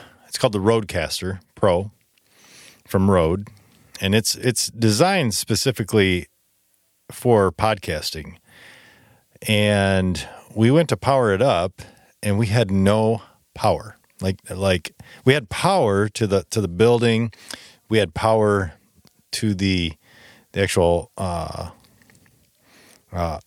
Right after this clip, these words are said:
to the unit, to the Rodecaster, but the power button, like, you hit it and nothing happened. So anyway, uh, I just want to put this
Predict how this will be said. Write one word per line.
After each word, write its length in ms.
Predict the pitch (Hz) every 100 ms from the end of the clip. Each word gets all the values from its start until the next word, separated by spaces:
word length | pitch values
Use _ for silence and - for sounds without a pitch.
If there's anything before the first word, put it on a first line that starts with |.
| -
to 100 | -
the 120 | 98
unit, 440 | 87 104 123 135 - - - -
to 80 | -
the 80 |
Rodecaster, 840 | 180 208 120 - 110 95 107 117 135 - _
but 140 | 104 98
the 80 | 90
power 680 | - - 131 139 117 101 -
button, 720 | 92 87 131 87 82 90 98 _ _ _ - - -
like, 100 | 95
you 120 | 92
hit 160 | 85 127
it 100 | 90
and 220 | 90 95
nothing 320 | 110 - 110
happened. 500 | 80 104 - 73 71
So 460 | - - 101 90 76 - -
anyway, 600 | 151 151 98 82 78 85 _ _ _ _ _ _ _ _ _ - - -
uh, 340 | 98 98 85 - - - -
I 120 | - 147
just 200 | 143 -
want 140 | 123
to 60 | 110
put 160 | 123
this 240 | 113 101